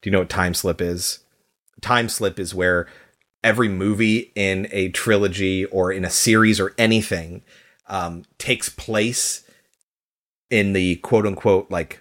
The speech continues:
modern day. It takes place today, but they're only separated by each other by a little bit. So even though the original was in the sixties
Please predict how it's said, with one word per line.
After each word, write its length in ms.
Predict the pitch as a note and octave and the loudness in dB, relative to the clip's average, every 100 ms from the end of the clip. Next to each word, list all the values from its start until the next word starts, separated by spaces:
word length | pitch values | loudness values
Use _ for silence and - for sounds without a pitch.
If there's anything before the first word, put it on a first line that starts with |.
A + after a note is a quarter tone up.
| - | -10
modern 500 | G2+ G2+ G#2 G#2+ G2 | -2 2 2 0 0
day. 380 | F#2+ F#2+ G2+ B2+ | 2 2 2 0
It 180 | B2 G2+ | -4 -6
takes 200 | G2+ - | -6 -4
place 420 | - F2+ - - - | -2 -2 -2 -14 -14
today, 760 | - A2 F2+ F#2+ F2 F#2+ C3 G3 _ - - _ - G2+ | -2 0 2 0 0 -2 -6 -12 _ -20 -20 _ -18 -2
but 360 | B2 G#2+ G#2+ _ _ _ | 0 2 -2 _ _ _
they're 280 | A#2 A2+ - | 0 0 2
only 540 | A#2 B2 A#2 G#2+ G#2 G#2+ | 0 0 -2 -2 -4 -6
separated 600 | - G#2+ G#2+ A#2+ A#2+ A#2 | -2 0 2 2 2 2
by 160 | A#2 | 2
each 140 | A#2 B2+ | 0 -2
other 160 | A2+ | -2
by 160 | G2 F#2 | -2 -4
a 80 | F2 | -4
little 240 | F#2 E2+ | -6 -6
bit. 320 | D#2 E2 - _ _ _ _ _ | -8 -14 -14 _ _ _ _ _
So 460 | - A#2 G2 G2 - | 2 6 6 2 -6
even 340 | C3 C3+ D3 B2 | -2 0 0 2
though 580 | E3+ C3 F#2+ F2+ A2 - _ _ _ _ _ _ _ - | 4 4 2 -2 -6 -12 _ _ _ _ _ _ _ -12
the 160 | A#2 G#2+ | -6 -4
original 800 | G#2 C#3+ C#3 B2 E2+ A#2 C3+ _ _ _ _ _ _ _ _ _ A2 | 2 2 4 0 -4 -8 -12 _ _ _ _ _ _ _ _ _ -2
was 400 | G#2 F#2 - - | 0 0 -6 -4
in 120 | A2 | -4
the 60 | F#2 | -2
sixties 1120 | - - G#3 - - F#2+ - - - - | -2 2 2 2 -6 -8 -12 -10 -8 -10